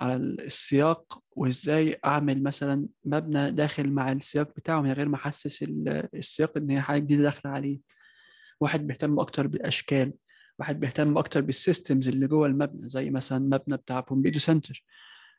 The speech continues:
اهتموا بالسيستمز اللي هي الميكانيكية، الإلكتريك-، الإلكتر-، الكهرباء والكلام ده كله.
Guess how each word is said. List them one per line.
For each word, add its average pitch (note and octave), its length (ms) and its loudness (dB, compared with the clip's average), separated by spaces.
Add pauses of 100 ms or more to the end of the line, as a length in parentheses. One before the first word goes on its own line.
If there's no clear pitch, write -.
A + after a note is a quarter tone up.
(140)
اهتموا C3 340 0
بالسيستمز C3+ 640 -2
اللي C3 160 -2
هي C3 80 4
الميكانيكية، D3 1000 2
الإلكتريك-، C#3 560 -6
الإلكتر-، C#3 680 -2
الكهرباء C3 680 0
والكلام C#3 340 2
ده C#3 80 0
كله. C3 200 -4